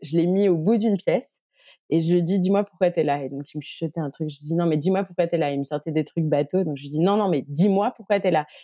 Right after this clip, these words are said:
Et là, il a hurlé pour me dire, « Mais voilà, mais moi, je veux tout défoncer, tout ça. »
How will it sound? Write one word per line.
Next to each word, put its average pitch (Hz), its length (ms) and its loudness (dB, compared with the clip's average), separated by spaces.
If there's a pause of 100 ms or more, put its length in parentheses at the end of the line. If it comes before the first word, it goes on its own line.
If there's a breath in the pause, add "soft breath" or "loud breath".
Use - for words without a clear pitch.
(160 loud breath)
Et 180 40 4
là, 190 200 2
il 160 160 2
a 147 120 2 (400)
hurlé 302 720 4 (320)
pour 208 100 4
me 180 120 6
dire, « 202 260 2
Mais 208 120 0
voilà, 240 400 2
mais 240 80 4
moi, 214 120 4
je 220 120 0
veux 202 80 0
tout 247 120 -2
défoncer, 226 540 0
tout 214 80 -12
ça. » 214 100 0